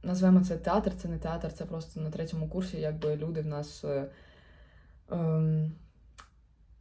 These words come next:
беруть якусь п'єсу і ставлять мізансцену і все інше. Я дуже сильно хотіла пройти,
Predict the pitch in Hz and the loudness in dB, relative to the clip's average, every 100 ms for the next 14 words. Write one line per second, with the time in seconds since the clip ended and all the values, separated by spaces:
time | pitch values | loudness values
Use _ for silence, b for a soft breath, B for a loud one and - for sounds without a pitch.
0 | - _ - - - _ _ _ _ 185 | -20 _ -20 -20 -20 _ _ _ _ 4
1 | 190 190 180 180 - - 202 285 - 185 | 6 6 4 -4 -6 0 2 2 -2 -4
2 | 185 185 185 175 170 - 170 185 180 - | 0 4 4 4 -4 -6 0 2 2 -2
3 | - 165 160 151 156 - 220 185 175 - | -8 -6 -4 -6 -6 -2 2 2 -2 -6
4 | 151 151 - 156 160 160 185 185 170 156 | -6 -6 -6 -6 -6 -2 0 0 0 -4
5 | 156 175 160 - 156 - 165 165 160 151 | -6 -8 -8 -6 -8 -6 -6 -4 -2 -2